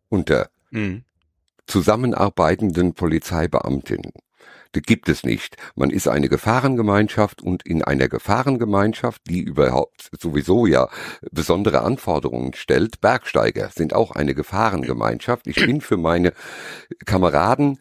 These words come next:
Speaker 1: mehr verantwortlich als ein Normalbürger, dass denen nichts passiert. Und in einer Gefahrengemeinschaft duzt man sich.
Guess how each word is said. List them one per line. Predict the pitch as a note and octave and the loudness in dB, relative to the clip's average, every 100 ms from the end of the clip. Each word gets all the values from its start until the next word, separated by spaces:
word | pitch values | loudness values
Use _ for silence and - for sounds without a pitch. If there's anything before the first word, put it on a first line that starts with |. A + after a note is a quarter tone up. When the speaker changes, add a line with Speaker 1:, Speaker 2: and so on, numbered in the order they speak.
| - - - | -10 -20 -10
Speaker 1:
mehr | - E2+ G2+ C#3+ D#3 | 0 4 6 4 2
verantwortlich | - - - B2 A#2 A#2+ A2+ A2 A2+ - - | -2 -2 0 -2 -2 -6 -2 -2 -2 -4 -2
als | F2+ - | -2 0
ein | G2+ G2+ | 0 2
Normalbürger, | F#2 F2+ F#2 D#2+ C#2 A1 G1+ - - - - | 0 2 0 2 0 0 -2 -8 -16 -20 -6
dass | - E2 - | -2 -2 0
denen | F#2 F#2+ G2 F#2+ | 2 4 4 2
nichts | G2 - - | -2 -6 -4
passiert. | G2 - F#2 B1+ - - - - | -2 -2 0 0 -2 -12 -20 -4
Und | F2+ | 2
in | F#2+ - | 2 2
einer | F2 E2+ | 0 2
Gefahrengemeinschaft | D2+ - F2 G2 G#2+ G2 F#2 F2+ - F#2+ - - _ - | 0 -2 -2 -2 -2 -2 0 0 0 -6 -8 -16 _ -8
duzt | G2 G2+ - - | -4 -4 -6 -4
man | A#1+ G1+ - | -4 -4 -4
sich. | A#1+ - | -6 -6